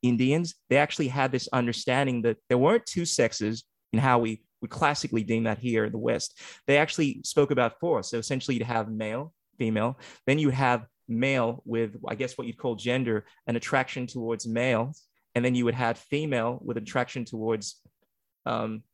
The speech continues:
females. You know, there were actually four genders, or I, I guess, and it's interesting how that was actually accepted within the community. But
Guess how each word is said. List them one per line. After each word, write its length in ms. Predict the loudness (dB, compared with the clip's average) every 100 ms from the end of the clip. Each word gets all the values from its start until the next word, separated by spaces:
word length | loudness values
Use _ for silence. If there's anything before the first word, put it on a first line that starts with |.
| _
females. 480 | -4 -2 -6 -8 -8
You 60 |
know, 100 | -2
there 100 | 2
were 120 | 4 4
actually 460 | 2 0 -2 -2 _ _ _
four 420 | 4 6 8 6 0 _ _ _ _ _ _
genders, 480 | -2 0 2 0 0
or 220 | 0 0
I, 80 | -4 -4 -4
I 60 |
guess, 320 | 0 -2 -2
and 200 | -4 -4 -8 -16 -20 -4 0
it's 160 | 4
interesting 440 | 2 2 2 2 2
how 240 | 4 4
that 240 | 4 2
was 100 | 4
actually 280 | 2 0 -4
accepted 420 | -2 0 0 0
within 200 | 0 2
the 60 | 0
community. 480 | 0 2 2 0 -2
But 240 | 2 0